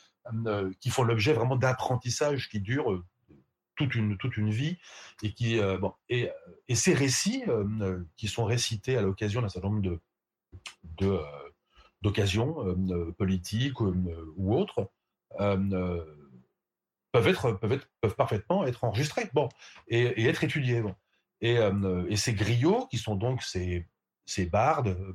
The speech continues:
euh, qui sont, euh, qui sont au service, euh, euh, des rois ou des chefs de lignage ou des chefs de famille, et cetera, et sont détenteurs de savoirs oraux, qui peuvent être par exemple des généalogies, donc la généalogie du chef, euh, qui est devant moi. Bon,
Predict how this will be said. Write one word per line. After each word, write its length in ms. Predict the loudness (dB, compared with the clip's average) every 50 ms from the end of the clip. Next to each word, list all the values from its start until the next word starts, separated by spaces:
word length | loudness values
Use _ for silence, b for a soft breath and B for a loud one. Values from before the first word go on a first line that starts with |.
| -8 -8
euh, 80 | -8 -8 -8 -12 -14 -16 -18 -10
qui 120 | -6 -6
sont, 300 | -6 -4 -2 -2 -2 -2
euh, 140 | -2 -4 -6 -10 -14 _ _ _ _ _ _ _
qui 100 | -8 -6
sont 180 | -6 -4 -4
au 100 | -2 -2
service, 560 | -2 -2 -2 -2 -2 -2 -2 -2 -4 -4 -4
euh, 300 | -4 -6 -4 -6 -6 -8 -10 _ _ _ _ _ _ _ _ _ _
euh, 440 | -8 -8 -8 -8 -10 -12 -14 -16 -18 -20 -20 -20 _ _ _ _ _ _ _ _ _ _ _ -8
des 500 | -6 -4 0 0 2 2 2 0 -2 -2
rois 580 | -4 -4 -4 -4 -2 0 0 2 2 0 -2 -4 -4
ou 140 | -2 -2 0
des 280 | 0 0 0 0 0
chefs 400 | 0 0 2 2 2 0 0 -2
de 60 | -2 -2
lignage 640 | 0 0 0 0 0 0 0 0 0 0 0 0 -2
ou 60 | -2
des 140 | 0 0 0
chefs 260 | 0 0 0 0 0
de 100 | 0 -2
famille, 600 | 0 0 0 0 2 2 0 0 0 0 0 -2 -4 _ B B B B B B _ -8
et 120 | -8 -6
cetera, 420 | -6 -6 -6 -4 -2 -2 0 -2 -2 -2
et 220 | -2 -2 -2 -4 -6
sont 240 | -12 -2 0 0 2
détenteurs 720 | 2 2 2 2 2 0 0 0 0 2 2 2 0 -2 -4 -8 _ _ _ _ _ _ _ _ _ _ _ _ _ _ _ _ _ _ _ _ B B B B B B B B B 0
de 100 | 0 2
savoirs 360 | 2 2 2 2 2 2 2
oraux, 240 | 2 2 2 0 -4
qui 140 | -4 -2 -2
peuvent 140 | 0 2 0
être 120 | 2 2
par 100 | 0 2
exemple 220 | 2 2 2 0
des 80 | 0 0
généalogies, 680 | 2 2 2 2 4 4 2 2 2 0 0 -2 -2 -4
donc 220 | -4 -4 -4 -2
la 80 | 0 2
généalogie 560 | 2 2 2 2 2 2 2 0 0 -2 -2
du 140 | -2 -2 -2
chef, 360 | -2 -2 -2 -4 -4 -4 -4
euh, 140 | -4 -4 -4 -6
qui 120 | -6 -4
est 40 | -2
devant 180 | 0 0 2 2
moi. 300 | 2 0 0 -2 -4 -8
Bon, 160 | -10 -16 -20